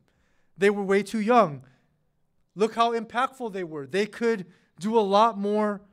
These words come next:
for your kingdom." I think of people like the Apostle Paul dying way too early, Peter dying of persecution. I mentioned, if you read biographies of Charles Spurgeon, dying of, of disease way too early,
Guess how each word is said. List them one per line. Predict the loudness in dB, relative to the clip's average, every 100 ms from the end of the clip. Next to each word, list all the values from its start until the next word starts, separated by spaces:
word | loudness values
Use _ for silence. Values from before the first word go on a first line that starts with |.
| _ _
for | -6 -4
your | -2 -6
kingdom." | -6 -8 -8 -10 -14 _ _ _ _ _ _ _ _ _ _ -2
I | 0
think | 0 -2 0 0
of | 0 -2
people | -6 -4 -2
like | 0 0
the | -2
Apostle | -2 2 2 0
Paul | -4 0 0 0
dying | 0 0 -2 -4
way | -4
too | -6 -6 -2
early, | -2 -4 -14 -20 _ _ _
Peter | -10 -2 0 0 -6 -12 _ _ _ _ _
dying | 0 0 0
of | -6 -6
persecution. | -8 -8 -6 -6 -6 -8 -12 -14 _ _ _ _ _ _ _ _ _ _ -2
I | 0
mentioned, | 2 0 0 -6 -8 -6
if | -8 -8
you |
read | -10 -6 -6 -8 -14 _ _ _
biographies | -2 0 0 -2 -8 -10 -12 -12
of |
Charles | -8 -4 -4 -8
Spurgeon, | -8 -8 -8 -14 -16 -20 _ _ _ _ _ _ _ _
dying | -2 0 2 0 -2 -6
of, | -8
of | -8 -12
disease | -12 -12 -10
way | -8 -10
too | -8 -8
early, | -8 -10 -18